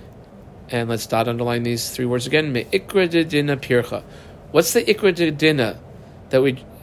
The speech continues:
we're trying to learn that Bia would work from in this case for a regular man and woman?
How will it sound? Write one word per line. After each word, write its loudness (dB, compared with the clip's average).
we're 0
trying -2
to -2
learn 2
that 0
Bia 2
would -2
work 0
from 2
in -2
this 0
case 0
for -4
a 2
regular 2
man 0
and 0
woman? 2